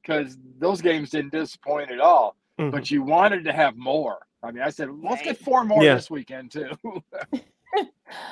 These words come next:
Speaker 3: Well, Randy, I think you can speak from experience too. I think, like, all but one of the Bengals, you know, have Super Bowl experience. I've been to a Super Bowl, and I think at least some of the Rams, you know, from a couple of years back when they faced the Patriots, lost to them.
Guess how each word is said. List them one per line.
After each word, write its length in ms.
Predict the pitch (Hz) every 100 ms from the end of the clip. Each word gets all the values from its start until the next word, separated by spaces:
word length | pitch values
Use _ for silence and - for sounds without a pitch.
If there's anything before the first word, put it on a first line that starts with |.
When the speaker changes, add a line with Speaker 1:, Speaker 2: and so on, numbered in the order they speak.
| - -
Speaker 3:
Well, 180 | 381 370
Randy, 280 | 403 370 330
I 80 |
think 120 | 311 302
you 80 |
can 120 | 359 427
speak 160 | 320
from 100 | 285
experience 560 | 262 262 254 247 226 220
too. 260 | - 233
I 120 | 208 202
think, 260 | 254 254
like, 200 | 208 226 -
all 240 | 214 220
but 260 | 202 202 175
one 260 | 185 196
of 100 | 208
the 80 | 196
Bengals, 760 | 190 220 190 214 208 202 208 202
you 60 | 190
know, 100 | 185
have 200 | 202 190
Super 360 | - 226 220
Bowl 200 | 190 208
experience. 400 | 202 - 202 196
I've 140 | 190 214
been 140 | 208
to 140 | 220
a 60 | 214
Super 300 | 208 226 220
Bowl, 220 | 208 214
and 100 | 208
I 80 | 196
think 260 | 196 214 190 _ _ _
at 60 | -
least 380 | 587 554 - -
some 200 | 339 330
of 200 | 320 269
the 100 | 302
Rams, 420 | 277 294 294 294
you 80 | 262
know, 120 | 240
from 160 | 240 226
a 60 |
couple 180 | 220 226
of 40 | 214
years 160 | 214
back 220 | 202 208
when 120 | 202 196
they 240 | 190 180 _ _
faced 220 | 220 202
the 80 | 185
Patriots, 340 | 214 196 190
lost 300 | 175 190 196
to 80 | 185
them. 400 | 180 190 180 180